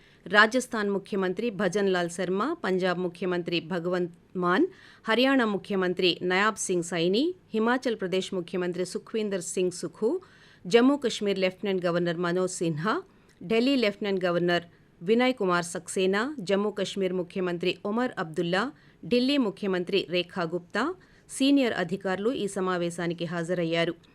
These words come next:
ఢిల్లీ ఎర్రకోట పేలుడు బాధితులకు నివాళులు అర్పిస్తూ సమావేశంలో ఒక్క క్షణం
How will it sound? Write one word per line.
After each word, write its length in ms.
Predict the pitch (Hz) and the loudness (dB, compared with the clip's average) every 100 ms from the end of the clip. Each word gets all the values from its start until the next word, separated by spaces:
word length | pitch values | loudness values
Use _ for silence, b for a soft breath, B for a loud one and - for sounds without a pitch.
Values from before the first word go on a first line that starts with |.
| b b b b | b b b b
ఢిల్లీ 360 | 175 247 269 302 | 4 6 6 4
ఎర్రకోట 600 | 294 208 202 233 233 220 | 4 2 0 0 -2 -2
పేలుడు 380 | 214 196 196 196 | -2 0 2 2
బాధితులకు 560 | 180 185 196 196 185 185 | 0 0 0 0 0 2
నివాళులు 460 | 180 180 180 180 | 0 0 0 -2
అర్పిస్తూ 580 | 180 175 175 175 - 262 | -4 -6 -6 -6 -2 -2
సమావేశంలో 800 | 302 202 185 175 175 185 175 175 | -2 -2 0 0 -2 -2 -2 -2
ఒక్క 240 | - - | -4 -8
క్షణం 500 | 170 - 185 202 359 | -10 -6 -2 0 0